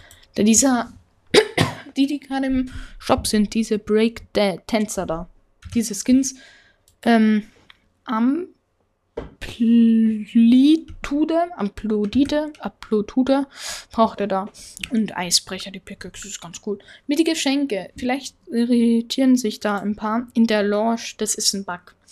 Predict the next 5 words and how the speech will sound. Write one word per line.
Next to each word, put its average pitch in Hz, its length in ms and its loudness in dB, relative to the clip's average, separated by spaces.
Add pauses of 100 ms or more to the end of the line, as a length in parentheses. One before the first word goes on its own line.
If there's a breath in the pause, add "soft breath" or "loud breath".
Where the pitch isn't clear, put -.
(300 loud breath)
Da 220 100 0
gibt's - 420 -6
nix 214 480 -2
weiteres. 214 800 -6
Da. 202 340 -10